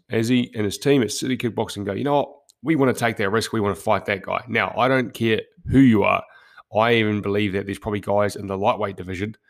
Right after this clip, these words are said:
uh, sorry, the light heavyweight division, who've seen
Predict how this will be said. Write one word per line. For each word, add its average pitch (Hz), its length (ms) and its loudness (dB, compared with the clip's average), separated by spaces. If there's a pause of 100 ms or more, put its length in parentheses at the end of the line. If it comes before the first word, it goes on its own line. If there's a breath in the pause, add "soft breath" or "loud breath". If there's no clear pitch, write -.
(120)
uh, 98 120 -4
sorry, 92 200 -4
the 98 60 -2
light 104 220 2
heavyweight 98 380 -2
division, 95 380 -6 (400 soft breath)
who've 101 160 2
seen 127 560 4